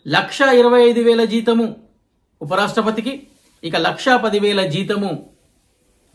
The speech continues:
గవర్నర్కి సంబంధించి ఉంటుంది. ఇది రాష్ట్రపతి, ఉపరాష్ట్రపతి,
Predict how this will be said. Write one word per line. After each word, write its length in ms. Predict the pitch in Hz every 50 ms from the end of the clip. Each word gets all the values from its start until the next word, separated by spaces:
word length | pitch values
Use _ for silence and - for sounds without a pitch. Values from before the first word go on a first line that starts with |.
| 147 151
గవర్నర్కి 440 | 170 160 160 185 190 185 180 151 143
సంబంధించి 500 | - 143 127 123 117 113 113 123 - 170
ఉంటుంది. 400 | 151 131 117 - 123 113 - - _ _ 214
ఇది 460 | 226 233 214 160 151 151 - - _ _ _ _ -
రాష్ట్రపతి, 840 | - 165 180 190 185 185 - 175 - 175 160 - 254 - - - - _ _ -
ఉపరాష్ట్రపతి, 920 | 151 143 180 175 180 185 160 - - 175 156 175 156 269 302 302 -